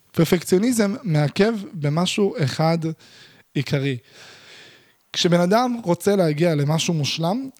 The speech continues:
אז כשיש משימה של עשר דקות, הוא יכול לעשות אותה פתאום בשלוש שעות, כי הוא יוצא שהיא תהיה הכי, הכי, הכי, הכי, הכי טובה שאפשר, שזו תכונה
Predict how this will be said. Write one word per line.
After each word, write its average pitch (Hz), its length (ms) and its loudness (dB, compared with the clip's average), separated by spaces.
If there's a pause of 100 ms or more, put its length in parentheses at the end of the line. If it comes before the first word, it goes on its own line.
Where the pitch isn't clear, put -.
אז 147 200 0
כשיש 190 300 0
משימה 165 500 -2
של 147 260 -4
עשר 190 260 0
דקות, 220 460 -4
הוא 156 120 2
יכול 185 220 2
לעשות 175 280 0
אותה 165 160 -4
פתאום 165 300 -2
בשלוש 139 400 0
שעות, 185 180 0
כי - 100 -6
הוא 143 40 0
יוצא 143 160 -2
שהיא 160 180 -2
תהיה 156 240 0
הכי, 165 280 -4
הכי, 151 240 -2
הכי, 139 220 -2
הכי, 143 180 -4
הכי 143 160 -4
טובה 135 240 -2
שאפשר, 131 300 -4
שזו 139 200 -2
תכונה 220 380 0